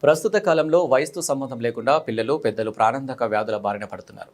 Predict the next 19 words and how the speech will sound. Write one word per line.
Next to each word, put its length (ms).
ముక్కు 180
పచ్చలారని 520
చిన్నారులకు 520
చిన్న 240
వయసులోనే 460
నిండు 240
నూరేళ్లు 360
నిండిపోతున్నాయి. 600
తాజాగా 460
వారణాసికి 640
చెందిన 240
తొమ్మిదేళ్ల 400
చిన్నారికి 460
సంబంధించిన 580
ఓ 200
హృద్యమైన 520
కథ 280
సోషల్ 400
మీడియాలో 380